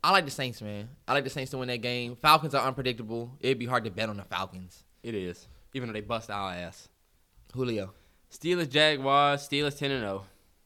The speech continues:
Speaker 2: I can't
Speaker 1: Steelers,
Speaker 2: fucking stand
Speaker 1: Steelers.
Speaker 2: them.
Speaker 1: Yeah, Steelers
Speaker 2: I hate
Speaker 1: ten and oh.
Speaker 2: the Steelers. And they're getting ready to be undefeated.
Speaker 1: Don't do what the Chiefs did, Steelers. Don't do what the Chiefs and Alex Smith did that one year where they was undefeated, went all the way, like, twelve and oh. Remember?
Speaker 2: Uh-huh.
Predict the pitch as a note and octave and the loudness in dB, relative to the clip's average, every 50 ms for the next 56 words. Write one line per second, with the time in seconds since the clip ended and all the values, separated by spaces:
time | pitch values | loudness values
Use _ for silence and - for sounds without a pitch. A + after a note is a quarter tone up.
0 | _ _ _ _ _ _ _ - _ _ _ _ _ _ _ _ _ - - - | _ _ _ _ _ _ _ -20 _ _ _ _ _ _ _ _ _ -10 -2 0
1 | D#3+ E3 E3+ E3 D3+ C#3+ C#3+ B2+ A#2+ - G#2+ - - G2+ G2 C#3 C3+ B2+ A#2+ A#2+ | 2 4 6 4 4 2 0 -8 -8 -10 -14 -10 -10 -6 -2 0 0 0 0 -2
2 | - - - - - A#2 A2+ A2 A2 A2 - - - C3+ C#3 D3+ E3 D3 - B2+ | -6 -16 -18 -12 -8 -6 -6 -6 -8 -12 -18 -14 -6 -2 -2 0 -2 -2 -4 -6
3 | A#2+ A#2 G#2+ G#2 G2+ G#2 A2+ G#2 G2 F#2 F2+ F#2+ - _ _ _ _ _ _ _ | -6 -4 -6 -8 -8 -8 -10 -10 -10 -10 -12 -14 -16 _ _ _ _ _ _ _
4 | _ _ _ _ _ _ - C#3+ D#3 F3+ F3 F3+ G#3 F#3+ F3+ E3 D#3 C3 C#3+ C3+ | _ _ _ _ _ _ -2 0 0 0 0 0 0 0 0 -2 -2 -2 -2 -4
5 | C#3 - - C#3+ D3+ D#3+ D#3+ D#3 C#3+ - C3+ B2+ A#2 D3+ E3 F3+ E3 D#3 G#3 A#3+ | -4 -2 0 0 0 0 0 -2 -4 -4 0 6 8 10 10 10 8 4 4 2
6 | A#3 A#3+ F3 G3 F#3 - A#3 B3 C4 B3+ F#3+ F#3 F#3+ F#3+ F3 D3 - - G3 F#3+ | 2 2 0 0 2 2 0 0 0 0 4 6 8 8 6 6 0 2 4 6
7 | F#3 F#3 F#3+ F#3+ F#3 - - - _ _ _ - _ - _ - - _ _ _ | 6 6 6 4 0 -4 -14 -20 _ _ _ -20 _ -20 _ -20 -20 _ _ _
8 | _ - - D#3 F#3 G3 F3+ A3+ B3+ C4 B3+ G3+ A#3 A3+ - B3+ B3+ A#3+ G#3 A#3+ | _ 8 8 8 8 8 6 4 4 4 6 6 6 4 6 4 4 6 6 6
9 | - - G#3+ G#3+ G#3+ G#3+ G#3 - - A3+ B3+ C#4 B3 G#3+ F#3 A3+ G#3+ G#3+ F3+ G3+ | 10 12 12 12 12 10 6 2 4 8 8 8 8 8 8 10 10 10 12 10
10 | G3 F#3 F#3 F#3+ G3 G3+ G3 G3+ G3+ G#3 F#3+ F#3+ F#3 F#3+ F#3+ F#3+ F#3+ F#3+ - G3+ | 10 10 10 6 6 6 10 10 10 10 12 10 10 10 10 10 6 6 8 8
11 | A3 A3 G#3+ G#3 G#3 - A3+ A#3+ A#3+ A3+ G#3+ G3 G3 G3+ G3 - G3 G#3+ A3 A3 | 10 10 8 6 6 4 4 4 6 8 8 8 8 6 8 12 12 12 12 12
12 | G3+ G#3+ G#3 G3 F#3+ F3 - - - G3+ A3+ A#3+ B3 A#3+ A3 A#3 A3+ A#3 B3 B3 | 12 10 12 10 10 8 6 -2 6 10 12 12 12 12 12 12 12 12 12 12
13 | B3+ C4 C#4 D4 - - - - - - - _ - C#3+ D#3+ F#3 A3 B3 B3 C4 | 12 10 6 2 -10 -20 -20 -20 -20 -20 -14 _ 4 4 8 10 10 10 12 12
14 | C#4 C#4 - C3 C#3 C#3+ C#3+ D3 D#3+ | 10 10 10 6 4 6 4 2 2